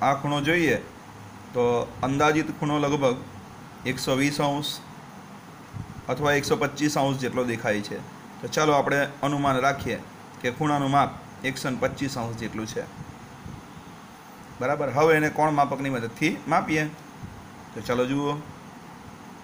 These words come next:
તો આપણને એ ખૂણાનું માપ એકસો ને ત્રીસ અંશ જેટલું દેખાય છે, કારણ કે આપેલ ખૂણો ગુરુકોણ છે. બરાબર, એટલે આ જે ખૂણાનું માપ થયું તે એકસો ને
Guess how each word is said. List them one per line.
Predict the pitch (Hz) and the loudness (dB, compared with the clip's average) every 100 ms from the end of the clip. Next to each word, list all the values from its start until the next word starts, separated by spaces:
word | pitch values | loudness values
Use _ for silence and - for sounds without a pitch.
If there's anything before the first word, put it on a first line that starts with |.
| - - - - - - - - - - - - - - - - - - - | -18 -18 -18 -18 -18 -18 -18 -16 -16 -16 -14 -16 -16 -18 -16 -16 -16 -14 -2
તો | 165 143 123 - - - - | 4 4 2 -6 -14 -14 0
આપણને | 123 131 156 139 107 - - - - - 151 | 2 4 4 2 0 -6 -14 -16 -16 -4 0
એ | 160 | 2
ખૂણાનું | 160 151 143 131 | 2 2 2 4
માપ | 143 143 - - - - - - - - - - | 4 4 0 -12 -14 -14 -14 -14 -16 -16 -16 -4
એકસો | 143 - - 151 | -4 0 2 2
ને | 120 156 - - - | 2 -2 -8 -10 -2
ત્રીસ | 190 196 165 | 0 2 4
અંશ | 156 139 | 4 2
જેટલું | 139 143 | 0 0
દેખાય | 139 139 135 | 0 2 2
છે, | 131 139 131 139 - - - | 2 0 -2 -4 -12 -16 -6
કારણ | - 135 143 | 2 4 4
કે | 135 123 120 - - | 4 4 2 0 -2
આપેલ | - 156 135 | 2 2 2
ખૂણો | 165 143 123 - - - - - - - 101 | 0 0 0 -4 -14 -14 -18 -18 -18 -14 -6
ગુરુકોણ | 123 123 131 123 | -4 0 0 -2
છે. | 120 123 127 - - - - - - | -2 -2 -4 -8 -16 -16 -16 -14 -6
બરાબર, | 139 151 120 | -4 -2 0
એટલે | 123 123 | 4 6
આ | 131 | 6
જે | 127 | 4
ખૂણાનું | - 135 131 120 127 | -2 -2 -2 -2 0
માપ | 131 123 - | 0 0 -2
થયું | 143 107 98 | -2 -2 -4
તે | 110 | -6
એકસો | 110 - 131 | -4 -2 0
ને | 156 | 0